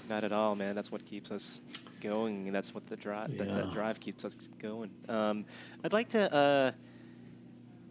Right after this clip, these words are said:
Speaker 1: um, geek out on your website real quick, uh, 'cause I, I'm, I'm, again, just a fan of how it's presented.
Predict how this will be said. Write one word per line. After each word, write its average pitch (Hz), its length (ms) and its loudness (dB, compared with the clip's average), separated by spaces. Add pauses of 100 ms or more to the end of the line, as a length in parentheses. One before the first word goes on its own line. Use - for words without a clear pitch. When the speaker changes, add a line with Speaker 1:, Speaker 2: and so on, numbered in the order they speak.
(100)
Speaker 1:
um, 107 520 4 (220)
geek 117 260 -2
out 110 400 8
on 104 180 2
your 98 200 4
website 98 600 2
real 95 240 2
quick, 98 460 2
uh, 101 240 2
'cause 113 180 4
I, 117 280 10 (180)
I'm, 101 220 -4 (160)
I'm, - 100 -14 (220)
again, 104 380 0
just - 220 -8 (200)
a 110 60 -8
fan 101 520 2
of 92 180 0
how 95 420 4 (680)
it's - 340 -6 (100)
presented. 98 840 -2